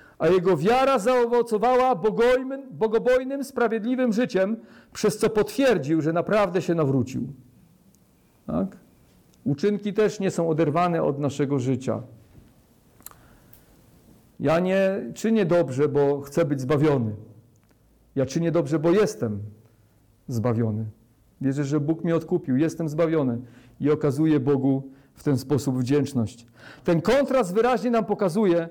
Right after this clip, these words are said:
że ratunek dla grzesznego człowieka jest wtedy, kiedy posłucha on Boga i uwierzy Mu. Dzisiaj Bóg również, jak za czasów Noego, wzywa ludzi do upamiętania i wiary w Jego Syna, Jezusa Chrystusa,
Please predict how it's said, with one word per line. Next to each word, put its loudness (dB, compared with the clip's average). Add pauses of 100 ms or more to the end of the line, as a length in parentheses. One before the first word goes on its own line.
(300)
że 4
ratunek 2
dla 2
grzesznego 0
człowieka 0
jest -2
wtedy, 0
kiedy -2
posłucha 0
on 2
Boga 2
i -2
uwierzy 0
Mu. -4 (440)
Dzisiaj 2
Bóg -2
również, 2
jak 0
za 0
czasów -2
Noego, 2
wzywa 2
ludzi -2
do 2
upamiętania 0
i -2
wiary 2
w -6
Jego -2
Syna, 0 (300)
Jezusa 2
Chrystusa, 0